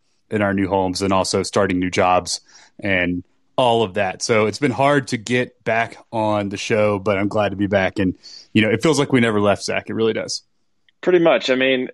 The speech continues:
Speaker 2: including the technical difficulties and the internet issues, you know, that's par for the course. But I, I assume that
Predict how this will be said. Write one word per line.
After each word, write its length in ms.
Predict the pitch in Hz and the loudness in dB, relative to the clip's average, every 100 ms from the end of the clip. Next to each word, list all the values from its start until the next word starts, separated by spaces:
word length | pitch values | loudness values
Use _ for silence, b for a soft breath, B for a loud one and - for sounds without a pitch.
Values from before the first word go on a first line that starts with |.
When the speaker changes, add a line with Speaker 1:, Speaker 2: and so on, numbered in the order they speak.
| - _ _ _ _ _ _ - | -14 _ _ _ _ _ _ -12
Speaker 2:
including 480 | - 143 - 185 175 | -6 -6 2 4 4
the 80 | 156 | 2
technical 400 | 160 151 143 147 | 2 2 0 -2
difficulties 800 | 135 135 120 120 110 120 123 117 | -4 -4 -8 -12 -8 -6 -6 -6
and 160 | 117 | -8
the 120 | 113 131 | -6 -6
internet 480 | 131 127 123 117 - | -4 -2 -2 -2 -4
issues, 640 | 135 131 - 127 123 120 | -6 -4 -2 -2 -2 -4
you 80 | 131 | -4
know, 80 | 123 | 2
that's 360 | 156 151 - | 2 2 -6
par 220 | - 185 147 | -4 0 0
for 140 | - | -2
the 80 | 110 | -12
course. 500 | - 107 98 - - | -8 -8 -8 -12 -10
But 120 | 104 | -4
I, 100 | 104 | -2
I 160 | 107 113 | 0 -2
assume 400 | 113 - 151 147 | -4 0 2 2
that 240 | 113 107 | 2 0